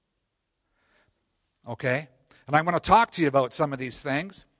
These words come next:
And I'm gonna be a little bit in your face, and, and perhaps it will be a sensitive issue with some of you. But I really want to try my best to, without having my own human understanding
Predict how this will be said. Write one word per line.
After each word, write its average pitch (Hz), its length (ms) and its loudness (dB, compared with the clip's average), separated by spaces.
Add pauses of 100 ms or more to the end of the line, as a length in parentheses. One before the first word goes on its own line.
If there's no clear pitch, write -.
(520)
And 170 160 0
I'm 170 100 0
gonna 170 200 -2
be 170 200 4
a 175 60 4
little 208 260 4
bit 190 180 0
in 190 140 -2
your 165 140 -6
face, 185 440 0
and, 147 200 -10
and 156 180 -8
perhaps 165 480 -2
it 170 80 -8
will 156 100 -10
be 151 160 0
a 147 60 0
sensitive 170 560 -4
issue 175 320 -4
with 175 160 -4
some 180 220 -6
of 180 160 -4
you. 202 260 -4 (1040)
But 147 140 -2
I 175 140 4
really 220 420 -2
want 190 380 2
to 165 340 0
try 180 400 0
my 165 240 0
best 160 380 0
to, 143 260 -6 (480)
without 160 460 2 (180)
having 165 340 -2
my 151 200 2
own 143 160 0
human 208 420 -6
understanding 170 960 -4